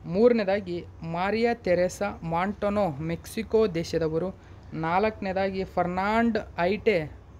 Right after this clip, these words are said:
ಟೋಗೋ ದೇಶದವರು. ಹೀಗೆ ಈ ನಾಲ್ಕು ವ್ಯಕ್ತಿಗಳು ಎರಡು ಸಾವಿರದ ಇಪ್ಪತ್ತ್ಮೂರನೇ ಸಾಲಿನ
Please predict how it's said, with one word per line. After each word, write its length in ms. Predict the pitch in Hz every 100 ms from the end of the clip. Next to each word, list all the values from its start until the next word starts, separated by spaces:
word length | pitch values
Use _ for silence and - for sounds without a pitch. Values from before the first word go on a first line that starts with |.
| - -
ಟೋಗೋ 560 | - 208 208 233 240 175
ದೇಶದವರು. 600 | 170 165 165 156 151 151
ಹೀಗೆ 400 | 170 247 208 165 277 - - - -
ಈ 120 | 160 180
ನಾಲ್ಕು 600 | 160 170 240 269 - 277
ವ್ಯಕ್ತಿಗಳು 560 | 214 214 202 190 208
ಎರಡು 340 | - 160 170 175
ಸಾವಿರದ 360 | - 175 165
ಇಪ್ಪತ್ತ್ಮೂರನೇ 760 | 170 - 180 - 175 175 185 190
ಸಾಲಿನ 380 | - 214 190